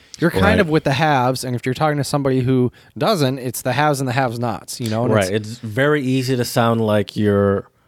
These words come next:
Speaker 2: gloating.
Speaker 1: arrogant. Yep, yep.
Speaker 2: But then I think it's
Speaker 1: Mm-hmm.
Speaker 2: also very easy for someone to, like, either, like, I don't, I don't know, like, you don't wanna get also, like, some sort of fake pity or be like, "Oh," like, someone looked down on you or something like that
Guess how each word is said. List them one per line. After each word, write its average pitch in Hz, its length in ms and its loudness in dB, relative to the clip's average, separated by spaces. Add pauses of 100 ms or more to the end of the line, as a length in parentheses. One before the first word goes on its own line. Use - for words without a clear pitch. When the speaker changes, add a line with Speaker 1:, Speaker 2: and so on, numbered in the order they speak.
(280)
Speaker 2:
gloating. 120 280 4 (120)
Speaker 1:
arrogant. 135 360 0 (180)
Yep, 123 460 0
yep. 127 320 0
Speaker 2:
But 135 120 0
then 143 120 2
I 139 80 2
think 143 220 0
it's 123 120 0
Speaker 1:
Mm-hmm. 135 60 2
Speaker 2:
also 120 720 2
very 117 380 0
easy 110 360 0
for 104 140 -6
someone 107 500 -2
to, - 120 -6
like, 98 560 -4 (340)
either, 113 340 0
like, 95 300 -2
I 95 100 -4
don't, 113 100 -2
I 120 120 -2
don't 117 140 0
know, 98 260 0
like, 98 340 0 (220)
you 127 120 -2
don't 135 140 2
wanna 131 200 2
get 120 160 0
also, 113 320 2
like, 107 220 2
some 113 140 -8
sort 110 200 -4
of 98 100 -6
fake 117 300 -2
pity 117 380 2
or 104 120 0
be 107 160 0
like, 98 180 2
"Oh," 104 260 2
like, 104 220 0
someone 113 280 2
looked 110 180 0
down 107 320 0
on 110 100 -2
you 110 240 0
or 107 80 0
something 110 320 -4
like 107 160 -2
that 113 60 -2